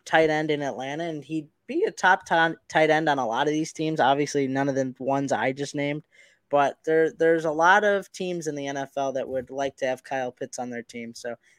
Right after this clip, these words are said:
I got Kyle Pitts at number nine, and then number ten, I got Dalton Schultz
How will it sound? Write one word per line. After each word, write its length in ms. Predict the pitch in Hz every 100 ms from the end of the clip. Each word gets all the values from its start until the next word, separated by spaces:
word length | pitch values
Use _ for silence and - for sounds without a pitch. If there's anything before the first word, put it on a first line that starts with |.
| -
I 60 | 151
got 220 | 170 -
Kyle 240 | 170 160
Pitts 260 | - 156 -
at 100 | 139
number 280 | 147 139 143
nine, 280 | 147 147 143
and 120 | 147
then 160 | 143 147
number 240 | 180 208
ten, 280 | 190 - 175
I 120 | 147
got 200 | 147 139
Dalton 360 | - 156 - 214
Schultz 600 | - 175 160 - _ -